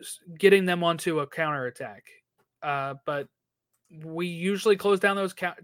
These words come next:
counterattacks pretty well. Matt Turner played really well. <laughs> They have him as man of the match on our Fat Mob here.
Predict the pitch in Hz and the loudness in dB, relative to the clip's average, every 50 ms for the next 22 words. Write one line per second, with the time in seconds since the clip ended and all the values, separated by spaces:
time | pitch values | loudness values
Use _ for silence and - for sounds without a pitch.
0 | - - - 165 165 180 180 185 185 - 196 180 - - - 202 190 175 190 214 | -14 -6 -2 0 0 2 0 0 -2 -2 -4 -4 -4 -4 -2 -2 0 2 2 2
1 | 190 127 101 - - - 151 151 151 160 - - - 196 220 233 214 170 143 123 | 2 0 -2 -10 -16 -14 -8 -6 -4 -4 -6 -4 0 2 2 2 2 0 -2 -2
2 | 117 - - - 160 151 151 147 147 143 139 143 143 151 156 160 170 170 165 180 | -4 -8 -4 -2 0 2 2 0 0 -2 -6 -4 0 0 2 2 2 0 2 2
3 | 214 214 151 113 107 - - - - - - - 160 151 156 156 160 160 165 165 | 2 2 2 -2 -8 -12 -16 -18 -20 -16 -14 -8 -4 0 2 4 4 4 2 0
4 | 160 156 156 147 143 143 143 151 165 160 156 156 170 175 180 156 120 - - 147 | -2 -6 -8 -8 -6 -4 -2 -2 -2 -2 -2 -2 -4 -4 -6 -6 -8 -10 -10 -8
5 | 139 139 139 135 139 139 139 135 - _ _ _ _ _ _ _ _ _ _ _ | -8 -6 -4 -2 -2 -2 -2 -4 -8 _ _ _ _ _ _ _ _ _ _ _
6 | - - 147 156 180 - - 147 131 123 123 120 127 - 135 120 - - | -2 2 4 4 4 2 -2 -6 -6 -4 -6 -6 -8 -10 -12 -12 -12 -14